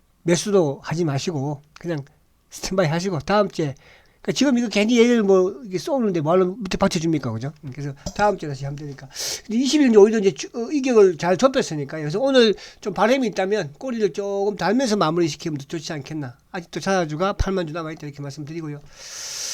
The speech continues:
자, 그래야 그냥 다 했으니까 이제. 자, 그러면 이제 이쪽에 뭐, 어, 오늘 뭐 다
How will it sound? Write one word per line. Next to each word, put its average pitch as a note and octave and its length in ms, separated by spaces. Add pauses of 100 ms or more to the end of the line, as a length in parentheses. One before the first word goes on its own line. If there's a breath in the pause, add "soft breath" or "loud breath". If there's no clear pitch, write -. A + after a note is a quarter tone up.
(220 loud breath)
자, F3 240
그래야 B3+ 460
그냥 A3+ 180
다 G#3+ 100
했으니까 A3 320
이제. D3 200
자, F#3+ 120
그러면 D4 300
이제 A#3+ 240
이쪽에 G#3 300
뭐, E3 400
어, F3 840
오늘 G3 360
뭐 F#3+ 260
다 F#3 320